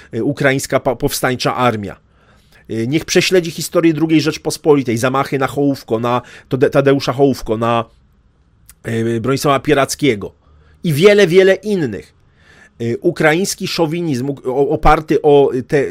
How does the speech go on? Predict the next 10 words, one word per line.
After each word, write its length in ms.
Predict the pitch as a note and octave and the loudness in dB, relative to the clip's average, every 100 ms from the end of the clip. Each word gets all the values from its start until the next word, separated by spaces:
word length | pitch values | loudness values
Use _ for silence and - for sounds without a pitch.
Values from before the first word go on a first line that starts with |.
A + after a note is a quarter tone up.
| G#2+ G2 - | -6 -10 -6
o 140 | C3 | -4
tę 140 | D3 | 0
doktrynę 600 | C#3 D3 - E3 F3 D#3+ | 0 0 -2 2 4 4
nacjonalizmu 720 | C#3 C#3 D#3 C#3+ D3 D#3 D#3 | 2 0 -2 0 -2 -2 -4
integralnego 720 | C#3+ D3+ D3 C#3 C#3 C#3 D3+ C#3 | -4 -4 0 2 2 0 0 0
Dmytro 420 | C3 D#3 D#3 C#3+ | 0 -4 0 0
Doncowa 640 | C#3 C3+ - A#2 G#2+ F3 D#4+ - - - | 0 -2 -4 -4 -2 -2 -4 -8 -20 -16
generuje 1120 | C3 A#2+ F#3+ G3 F#3+ F#3 E3+ G3+ B3+ C#3 G2+ D#2+ _ _ | -8 2 4 4 4 4 4 2 2 0 0 -4 _ _
akty 400 | C#3 D#3 - E3 | 0 0 0 -4
terroru. 720 | D#3 D#3+ D3 C#3+ C#3 A2+ F#2 | 4 4 4 4 4 4 -2